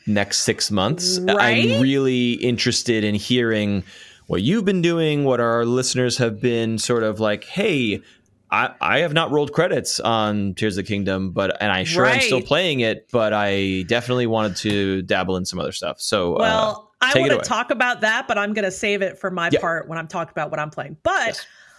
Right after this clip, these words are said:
Speaker 2: I'll start off with Icon Densetsu, who says, "I started playing Atelier Ryza in Japanese. My partner adores the series, and I've been looking for something light that could also double as language study." Pretty cool. But
Speaker 1: Mm-hmm.
Speaker 2: then they also say, "Final Fantasy sixteen also lets you swap interface language.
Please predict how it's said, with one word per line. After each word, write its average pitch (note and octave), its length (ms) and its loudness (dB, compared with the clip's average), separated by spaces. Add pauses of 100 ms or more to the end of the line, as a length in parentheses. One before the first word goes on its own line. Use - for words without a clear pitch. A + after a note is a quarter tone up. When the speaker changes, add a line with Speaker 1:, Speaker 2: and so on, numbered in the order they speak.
(180)
Speaker 2:
I'll A#3 80 0
start C#4+ 240 0
off C4 200 -4
with B3 180 -2
Icon A3 300 0
Densetsu, A3 600 -4
who A3+ 120 -6
says, G#3+ 560 -2
"I G3+ 60 2
started F4+ 340 -2
playing B3+ 460 0
Atelier C4+ 520 0
Ryza G#3 420 0
in G3+ 140 -2
Japanese. D#3+ 580 -4
My F3+ 100 -2
partner B3 340 -2
adores G3+ 380 -2
the G#3+ 60 -14
series, D#3+ 520 -6 (260)
and G#3+ 100 -2
I've G#3 80 0
been A3 120 -2
looking C#4+ 260 -4
for D4 100 -4
something A#3 440 -4 (100)
light C#4 420 -2
that G#3 120 -4
could G#3+ 80 0
also F#3 280 0
double E3+ 300 -2
as A3 140 -6
language E4 280 -2
study." - 380 -8
Pretty D#3 300 -14
cool. E3+ 280 -8 (220)
But D#3+ 240 -4
Speaker 1:
Mm-hmm. G#2+ 240 0 (280)
Speaker 2:
then G#3 120 -4
they A3 160 0
also C4 300 -2
say, F#3+ 480 -2 (160)
"Final D#4+ 180 -2
Fantasy D#4 320 -2
sixteen A3+ 540 -4
also A#3 320 -2
lets A#3 260 -2
you G#3 60 -2
swap F3 320 -4
interface B3+ 420 -2
language. G#3 400 -2